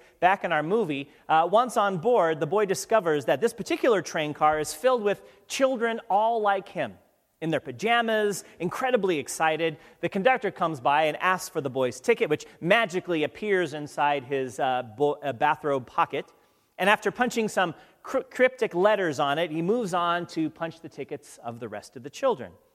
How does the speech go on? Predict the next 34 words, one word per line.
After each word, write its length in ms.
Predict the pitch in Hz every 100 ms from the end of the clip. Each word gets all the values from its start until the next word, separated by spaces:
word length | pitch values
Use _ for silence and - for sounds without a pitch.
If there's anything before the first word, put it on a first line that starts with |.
| _ _ _
Well, 160 | 202 220
a 40 | 196
few 120 | 320
minutes 260 | 359 330
later, 240 | 185 147 151
the 80 | 147
train 360 | - 247 233
makes 260 | 190 196 -
an 140 | 185 -
unexpected 600 | 196 202 - 170 170 143
stop 360 | - 214 160 156
on 160 | 156
the 180 | 156 147 - - _ _ _
other 300 | 247 208 151
side 540 | - 170 147 113 101 98 -
of 220 | 139 117
the 80 | 123
tracks. 640 | - 135 190 - - - _ _ _
It's 120 | 180
another 280 | 226 226 226
young 260 | 202 170 160
boy, 320 | 143 143 160
but 200 | 156 165
one 180 | 185 196
who's 220 | 175 160 -
obviously 720 | 190 202 170 151 156 151 143
much 340 | 156 165 - -
poorer 520 | - 226 196 135 127
than 160 | 135 139
the 100 | 135
rest 300 | 156 - -
on 240 | 135 131
board. 400 | 135 202 143 127
And 200 | 147 143